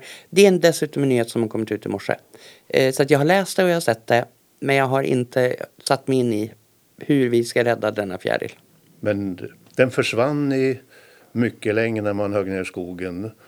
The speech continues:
Speaker 1: Mm.
Speaker 2: Det var en lokal som fanns för ett, ja, fem, tio år sedan. Det fanns i Uppsala, Blekinge. Så det är väldigt sällsynt.
Speaker 1: Mm.
Speaker 2: Känns det rimligt att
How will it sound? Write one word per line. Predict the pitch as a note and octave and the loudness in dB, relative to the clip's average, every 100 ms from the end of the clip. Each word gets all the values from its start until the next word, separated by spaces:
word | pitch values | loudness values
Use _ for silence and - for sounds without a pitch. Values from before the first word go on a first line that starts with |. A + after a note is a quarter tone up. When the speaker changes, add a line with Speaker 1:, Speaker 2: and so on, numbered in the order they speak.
| - | -2
Speaker 1:
Mm. | F#3 | 0
Speaker 2:
Det | D#3 | 2
var | G#2+ G#2+ | 0 0
en | G#2+ G2+ G#2 - | 0 -4 -10 -16
lokal | G2 G2+ G#2 F#2 F#2 F#2 | -8 -6 -4 -4 -6 -8
som | G#2+ F#2 G#2 - | -8 -6 -10 -16
fanns | _ F#2 F2 - | _ -8 -8 -10
för | F#2+ | -10
ett, | E2+ - - - _ _ | -10 -14 -20 -20 _ _
ja, | - F2+ - _ _ _ | -14 -14 -14 _ _ _
fem, | - G2 F2+ | -8 -8 -6
tio | F#2+ F2 | -10 -8
år | E2+ E2+ | -10 -8
sedan. | F#2+ E2 G2 - _ _ _ _ _ _ | -10 -10 -14 -18 _ _ _ _ _ _
Det | G2+ | -12
fanns | - G2+ G2 - - - _ _ _ _ _ _ _ _ _ _ | -6 -4 -4 -8 -12 -16 _ _ _ _ _ _ _ _ _ _
i | G2+ | -10
Uppsala, | - - F2+ F2 E2 - - | -8 -6 -6 -6 -10 -14 -14
Blekinge. | F#2+ F#2 - F#2+ E2+ F#2 | -8 -8 -8 -12 -12 -10
Så | - | -6
det | A2 A2+ D#3+ | 2 2 2
är | |
väldigt | F3+ C3+ G2 | 0 -2 -4
sällsynt. | - G2 E2+ - F2 G2+ - - | -6 -6 -6 -10 -10 -10 -8 2
Speaker 1:
Mm. | A3 G#3+ - _ _ _ _ _ _ _ - _ _ _ _ _ _ _ _ | 2 2 -8 _ _ _ _ _ _ _ -20 _ _ _ _ _ _ _ _
Speaker 2:
Känns | - C#3+ B2+ | -2 0 2
det | C#3 | 2
rimligt | B2+ G#2+ A2 E3 - - - _ _ _ _ _ _ _ - | 2 0 0 -2 -4 -16 -20 _ _ _ _ _ _ _ -8
att | A2 - | -8 -8